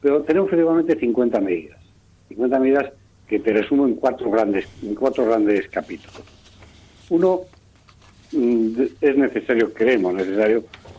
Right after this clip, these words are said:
un pacto nacional de política familiar. O sea, crear, crear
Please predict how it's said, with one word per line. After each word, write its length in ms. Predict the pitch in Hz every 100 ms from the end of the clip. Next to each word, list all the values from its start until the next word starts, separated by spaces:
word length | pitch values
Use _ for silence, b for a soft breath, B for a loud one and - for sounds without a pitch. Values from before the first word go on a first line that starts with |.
| - -
un 160 | 123
pacto 320 | - 117 - 104
nacional 480 | 101 - 98 107 110 107
de 80 | 95
política 520 | 98 101 - 104 92
familiar. 440 | - 85 82 - - - - - -
O 20 |
sea, 100 | 101
crear, 380 | 110 113 123 123 - - - - -
crear 500 | 113 131 156 156